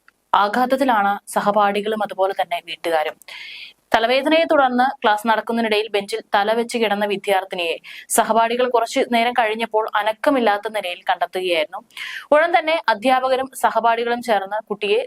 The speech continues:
തൃശൂരിലെ, ഏഹ്, സ്വകാര്യ ആശുപത്രിയിൽ എത്തിച്ചെങ്കിലും അപ്പോഴേക്കും മരണം സംഭവിച്ചിരിക്കുന്നു എന്നുള്ള വാർത്തയാണ് വരുന്നത്. ഇതുവരെയായിട്ടും എന്താണ് സംഭവിച്ചതെന്നോ മരണകാരണവും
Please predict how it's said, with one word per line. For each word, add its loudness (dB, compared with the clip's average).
തൃശൂരിലെ, 0
ഏഹ്, 4
സ്വകാര്യ 2
ആശുപത്രിയിൽ -2
എത്തിച്ചെങ്കിലും -2
അപ്പോഴേക്കും 0
മരണം 2
സംഭവിച്ചിരിക്കുന്നു -4
എന്നുള്ള -2
വാർത്തയാണ് 0
വരുന്നത്. -2
ഇതുവരെയായിട്ടും 2
എന്താണ് 0
സംഭവിച്ചതെന്നോ 0
മരണകാരണവും 0